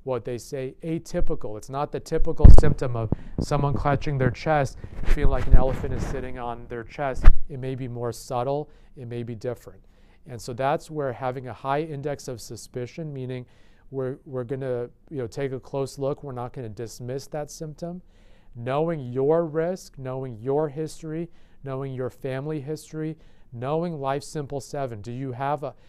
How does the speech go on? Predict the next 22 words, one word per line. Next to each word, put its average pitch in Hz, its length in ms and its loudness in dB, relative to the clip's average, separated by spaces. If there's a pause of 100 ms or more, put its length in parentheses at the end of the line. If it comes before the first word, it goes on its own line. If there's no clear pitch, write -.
(180)
elevated 113 420 -8
blood 107 200 -10
sugar? 113 320 -18
Are 139 200 -4
you 151 180 -6
a 120 60 -8
smoker? 104 580 -16 (380)
Do 135 100 -12
you 139 540 -8
have 120 280 -10
high 117 180 -10
blood 113 260 -10
pressure? 101 320 -16
Do 104 160 -14
you 143 160 -8
have 120 220 -8
high 107 160 -12
cholesterol? 101 560 -20 (440)
Putting 147 260 -6
that 143 120 -4
all 135 120 -2
together, 131 640 -8